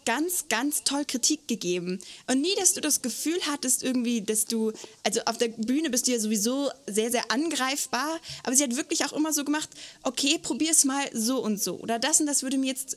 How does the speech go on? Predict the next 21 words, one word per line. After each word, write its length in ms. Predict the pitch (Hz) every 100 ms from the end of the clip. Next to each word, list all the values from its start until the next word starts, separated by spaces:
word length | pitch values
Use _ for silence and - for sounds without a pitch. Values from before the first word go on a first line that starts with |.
| -
besser 320 | 254 311 294
gefallen.“ 420 | 220 - 214 196
Und 140 | 226 247
hat, 180 | 285 -
äh, 100 | - -
total 480 | 240 240 240 285 381
gut 240 | 320 359 -
beobachtet 640 | 240 285 381 440 - 311
einfach 500 | - 311 - 359 - - - -
und 160 | 269 247
konnte 240 | 320 -
total 380 | 294 - 233 294
gut 220 | 311 -
begründen, 500 | 247 - 311 - 214
was 300 | 226 - -
hat 80 | 247
sie 200 | - 302
gesehen 400 | 269 214 226 269
und 220 | - 226 208
warum, 360 | 214 208 262 349 359 - - - - -
ähm, 360 | 233 240 247